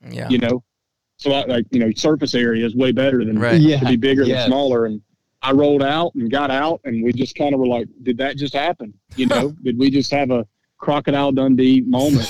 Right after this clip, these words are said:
Speaker 1: <laughs>
Speaker 2: right here?" And we did.
Speaker 1: Yeah.
Speaker 2: Um, it was good. Um, I mean, that and,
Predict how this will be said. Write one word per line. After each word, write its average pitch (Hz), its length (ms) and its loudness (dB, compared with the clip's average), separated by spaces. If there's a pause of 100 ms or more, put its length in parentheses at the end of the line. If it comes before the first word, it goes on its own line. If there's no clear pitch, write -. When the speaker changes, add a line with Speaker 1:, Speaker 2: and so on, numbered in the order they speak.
Speaker 1:
<laughs> 110 200 -6
Speaker 2:
right - 220 2
here?" - 340 2 (1000)
And 139 200 2
we 139 80 2
did. 143 340 2 (240)
Speaker 1:
Yeah. 123 260 -4
Speaker 2:
Um, 117 420 0 (760)
it 170 100 -2
was 202 160 2
good. 175 400 2
Um, 156 360 -2
I 160 60 -2
mean, 156 180 0
that 180 280 0
and, 147 260 -4